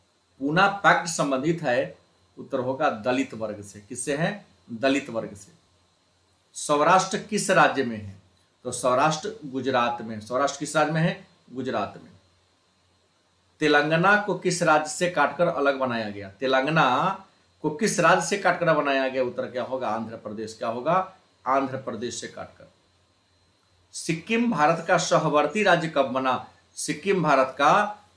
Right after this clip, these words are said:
सहवर्ती राज्य कब बना? तो सिक्किम भारत का सहवर्ती राज्य उन्नीस सौ चौहत्तर में बना। कब बना? उन्नीस सौ चौहत्तर में। सिक्किम को पूर्ण राज्य का दर्जा कब दिया गया?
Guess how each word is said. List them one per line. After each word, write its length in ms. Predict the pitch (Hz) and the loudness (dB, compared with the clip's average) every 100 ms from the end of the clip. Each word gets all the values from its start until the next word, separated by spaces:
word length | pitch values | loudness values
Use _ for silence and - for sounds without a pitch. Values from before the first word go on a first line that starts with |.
| - | -10
सहवर्ती 800 | - - 170 160 156 151 151 214 | -4 4 6 6 6 4 2 2
राज्य 260 | 175 151 | 4 2
कब 240 | 143 135 113 | 0 -2 -2
बना? 300 | 110 101 - _ _ _ _ _ _ _ _ _ _ _ - | -6 -8 -14 _ _ _ _ _ _ _ _ _ _ _ -12
तो 60 | 131 | -8
सिक्किम 560 | - 135 - 196 208 | -4 -4 -4 0 2
भारत 340 | 160 143 143 - | 2 2 0 2
का 120 | 147 | 2
सहवर्ती 760 | 139 - 131 127 127 123 135 139 | 2 0 -2 0 0 0 0 2
राज्य 600 | 135 127 - 165 220 - - _ _ _ _ 135 | 2 2 0 2 2 -2 -10 _ _ _ _ -6
उन्नीस 260 | 131 123 | -4 0
सौ 140 | 165 - | 0 0
चौहत्तर 580 | - 135 117 - 131 117 | 0 -2 -4 -4 -2 -2
में 140 | 107 | -4
बना। 220 | 98 92 - | -10 -14 -10
कब 120 | 117 | -4
बना? 380 | 131 165 220 - _ _ 131 | -2 0 -2 -6 _ _ -6
उन्नीस 220 | 131 120 | -4 0
सौ 100 | 170 | -2
चौहत्तर 520 | 170 123 117 - 113 | 0 -4 -4 -8 -8
में। 160 | 107 101 _ _ _ _ _ _ | -8 -12 _ _ _ _ _ _
सिक्किम 460 | - - 165 226 220 | -8 -4 -2 -2 -4
को 140 | 214 185 | -2 -4
पूर्ण 320 | - 202 202 | 0 4 6
राज्य 320 | 180 180 202 | 8 6 4
का 140 | 202 190 | 2 4
दर्जा 300 | 165 151 156 | 4 2 0
कब 240 | - 139 | 0 -4
दिया 200 | 135 131 | -2 -2
गया? 320 | 117 127 151 | 0 2 2